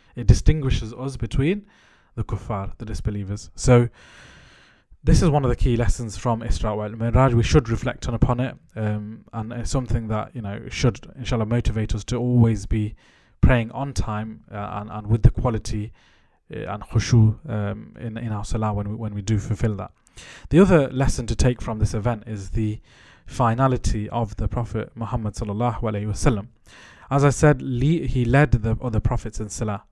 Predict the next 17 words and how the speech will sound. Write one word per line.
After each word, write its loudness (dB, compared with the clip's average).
in -8
Al-Quds. -10
You -6
know, -2
this 2
symbolizes -2
the -2
leadership -2
of -6
Muhammad -8
sallallahu -4
alaihi -2
wasallam -2
over -2
the -6
other -4
prophets -10